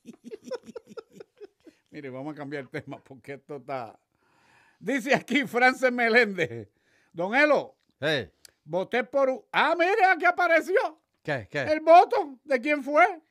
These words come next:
Speaker 2: No, pero que fueron unos cuantos.
Speaker 1: Frances Meléndez, Don Elo, voté por usted para la presidencia de la gran
Speaker 2: Ve,
Speaker 1: nación.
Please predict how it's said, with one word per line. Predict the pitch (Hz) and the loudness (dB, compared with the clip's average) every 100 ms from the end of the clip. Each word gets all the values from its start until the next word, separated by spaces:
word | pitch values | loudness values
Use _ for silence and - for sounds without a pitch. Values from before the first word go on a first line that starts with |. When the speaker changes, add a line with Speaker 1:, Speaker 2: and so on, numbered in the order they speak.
| _ _ | _ _
Speaker 2:
No, | 104 | -12
pero | 165 202 | -8 -8
que | 131 | -8
fueron | - 127 | -8 -8
unos | 131 139 - | -8 -10 -10
cuantos. | 156 226 - 226 | -10 -10 -12 -12
Speaker 1:
Frances | - 220 254 285 | -2 -2 0 0
Meléndez, | 277 247 226 175 170 | 2 2 2 0 -2
Don | 196 240 | -4 -2
Elo, | 285 247 | 0 0
voté | 196 196 247 | -2 -4 -2
por | 285 | 0
usted | 269 - 285 | -2 0 -2
para | 277 254 | 0 0
la | 233 | -2
presidencia | 208 208 208 226 277 262 269 | -4 -4 -2 0 0 0 0
de | 247 | 2
la | 220 | 2
gran | - 151 | 2 2
Speaker 2:
Ve, | |
Speaker 1:
nación. | 156 170 220 214 | 2 0 -2 -4